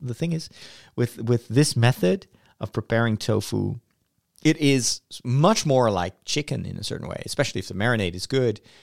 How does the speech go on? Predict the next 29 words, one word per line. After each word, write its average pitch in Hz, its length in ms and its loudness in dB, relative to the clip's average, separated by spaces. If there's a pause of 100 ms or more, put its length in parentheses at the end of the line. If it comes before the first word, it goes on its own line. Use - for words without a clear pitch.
(160)
It's, 143 240 -2
it, 135 240 -4
it 139 120 -4
just - 260 0 (120)
has 127 260 2
nothing 143 320 2
to 165 100 0
do 175 140 6
with 151 120 2
the 151 60 4
tofu 156 400 4
that 139 140 2
I 139 100 4
<laughs> - 20 0
remember 151 600 2
from 160 320 2
my, 135 220 2 (300)
from 147 240 -2
my 139 100 2
younger 123 360 -2
years. 104 540 -2 (280)
So 113 580 4
I 135 140 6
think 190 180 0
that's 180 240 0
gonna 160 160 0
be 165 140 0
a, 160 140 0
a, - 340 -4